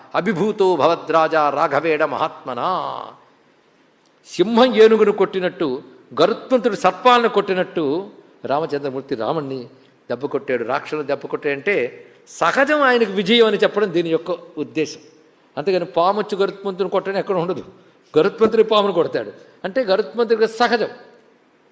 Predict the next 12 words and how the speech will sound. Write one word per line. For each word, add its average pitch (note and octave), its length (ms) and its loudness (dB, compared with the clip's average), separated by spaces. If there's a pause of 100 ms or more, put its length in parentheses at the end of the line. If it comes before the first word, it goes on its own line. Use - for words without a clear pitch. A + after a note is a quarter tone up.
అలాగే E3 180 -2
ధనుజుల్ని E3+ 500 2
సంహరించడం D#3 640 -2
రామచంద్రమూర్తి D3 640 -6
సహజమైన D3+ 760 -2
వీరత్వము. B2+ 800 -4 (520)
అందుకే D#3+ 260 -4
ఆయన్ని C#3+ 380 0
మించిన D#3 320 -6
శక్తిమంతుడు E3 560 -6
లేడు D3+ 240 2
గనుకనే D#3 420 0